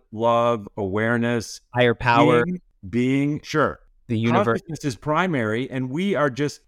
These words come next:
Speaker 1: temporary modulations of consciousness. And
Speaker 2: Right.
Speaker 1: I would use an analogy of the universe or consciousness being like a river, and we are akin to a little eddy in the river, right? We, we're made of the river.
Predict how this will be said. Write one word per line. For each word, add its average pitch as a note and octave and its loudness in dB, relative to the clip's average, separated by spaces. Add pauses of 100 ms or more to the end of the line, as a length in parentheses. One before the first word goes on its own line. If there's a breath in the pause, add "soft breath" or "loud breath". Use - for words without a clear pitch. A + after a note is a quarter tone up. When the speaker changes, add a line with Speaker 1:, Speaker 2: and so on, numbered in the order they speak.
Speaker 1:
temporary F3 -2
modulations C3 -2
of G2+ -8
consciousness. G2+ -6 (260)
And - -2
Speaker 2:
Right. - 2
Speaker 1:
I F3+ -2
would F3 0 (180)
use D3+ -4
an C#3+ 0
analogy B2+ 0
of A2 -2 (220)
the A#2+ -6
universe D3+ 0
or A2 -4
consciousness C3+ -4
being A2+ -2
like G#2+ -2
a G2+ -2
river, G2 -4 (200)
and B2+ -2
we E3 0
are C#3 -4 (220)
akin C#3 -2
to C3 -2
a B2+ 2
little C3 -2
eddy B2+ 0
in A2 0
the G#2+ 0
river, G2+ -2 (180)
right? G#2+ 0 (360)
We, A#2+ 0 (200)
we're A#2 0
made C3+ 2
of B2+ 0
the B2+ 0
river. A2+ 0